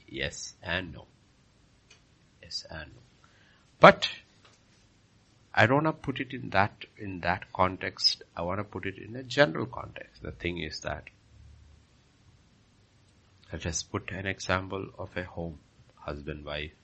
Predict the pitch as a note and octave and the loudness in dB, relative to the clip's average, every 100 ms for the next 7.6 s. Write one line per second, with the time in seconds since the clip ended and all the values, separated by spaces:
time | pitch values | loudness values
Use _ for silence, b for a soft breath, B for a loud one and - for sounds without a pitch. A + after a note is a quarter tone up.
0 | _ - D2+ D2+ D2 - C#2 C2+ B1 B1 | _ -6 -4 -6 -10 -8 -6 -6 -8 -14
1 | - _ _ _ _ _ _ _ _ _ | -20 _ _ _ _ _ _ _ _ _
2 | F#2 G#2 - _ _ b b b b b | -12 -12 -14 _ _ b b b b b
3 | b _ _ _ _ _ _ _ _ _ | b _ _ _ _ _ _ _ _ _
4 | _ _ _ _ _ _ _ _ _ _ | _ _ _ _ _ _ _ _ _ _
5 | _ _ _ _ _ _ _ _ _ _ | _ _ _ _ _ _ _ _ _ _
6 | _ - E2+ D#2+ E2+ E2 F2 E2 F2+ E2 | _ -6 -4 -2 -4 -2 -2 0 0 0
7 | E2 D#2+ D#2+ D#2 D2+ | 0 -2 -6 -6 -6